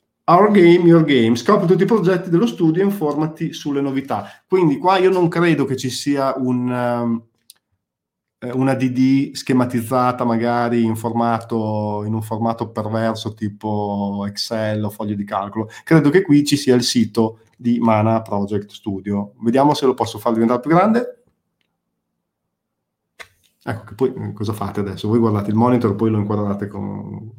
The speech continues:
con lo smartphone. Siete pazzi completamente. Completamente fuori di testa. Bene, grazie a Riccardo Musta Caverni per aver scritto questo documento.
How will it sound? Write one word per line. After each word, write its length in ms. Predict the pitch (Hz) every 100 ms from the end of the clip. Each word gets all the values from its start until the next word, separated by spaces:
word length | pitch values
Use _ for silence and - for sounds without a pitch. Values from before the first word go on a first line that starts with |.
| -
con 140 | 104
lo 80 | 98
smartphone. 680 | 107 120 107 107 - - - _ _
Siete 300 | _ - 98
pazzi 360 | - - - -
completamente. 600 | 107 101 - - 104 - _ _ - - - _ _
Completamente 560 | - 110 117 123 131 123
fuori 260 | - 120 107
di 100 | 104
testa. 400 | 104 101 - 101
Bene, 520 | 143 175 123 110 117
grazie 1040 | 147 170 170 170 156 147 139 135 131 - -
a 460 | 127 127 - - _
Riccardo 580 | 131 135 - 175 139 143
Musta 340 | 175 170 147
Caverni 440 | 151 143 175 131
per 140 | 123 127
aver 180 | 123 123
scritto 480 | 156 143 127 123
questo 260 | 120 131 143
documento. 640 | 156 185 254 254 139 -